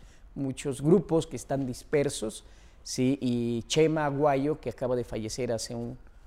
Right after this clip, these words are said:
unos días, pues fue una persona que tuvo la fortuna de guiar a todos estos clubes y aglutinarlos para que no se dispersaran en un club alpino mexicano.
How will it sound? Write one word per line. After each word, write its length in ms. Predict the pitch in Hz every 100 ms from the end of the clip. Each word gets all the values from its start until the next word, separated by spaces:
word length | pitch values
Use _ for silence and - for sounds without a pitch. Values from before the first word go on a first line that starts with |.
| -
unos 540 | 135 127 120 - - -
días, 640 | 139 151 139 180 - - - - - - -
pues 160 | 120 -
fue 240 | 143 156
una 520 | 151 156 151 143 135
persona 800 | 127 120 - 151 151 175 180 -
que 140 | 131
tuvo 520 | - - 143 147 156 165
la 140 | 135
fortuna 800 | - 117 123 - 139 147 180 185
de 160 | 143 110
guiar 600 | 120 139 202 226 - - - - -
a 80 | 120
todos 320 | 156 156 160
estos 320 | 147 143 -
clubes 460 | - 160 175 170 127
y 20 |
aglutinarlos 800 | 113 117 120 120 151 208 175 143
para 180 | 131 120
que 100 | 127
no 100 | 139
se 100 | 139
dispersaran 680 | 120 - 110 139 147 170 - - - -
en 160 | 123 139
un 180 | 160 - -
club 300 | 143 160 -
alpino 460 | 117 117 123 123 117
mexicano. 580 | 104 110 - 101 90